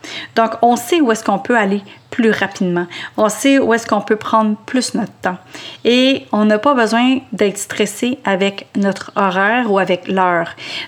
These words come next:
Donc, le but de la routine, c'est justement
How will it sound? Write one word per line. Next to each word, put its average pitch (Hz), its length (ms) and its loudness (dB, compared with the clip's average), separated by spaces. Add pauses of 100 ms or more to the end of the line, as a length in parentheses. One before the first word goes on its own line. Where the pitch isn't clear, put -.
Donc, 220 320 2 (400)
le 240 200 4
but 320 200 4
de 370 40 4
la 220 100 4
routine, 196 640 0 (460)
c'est 269 500 2 (100)
justement 202 680 0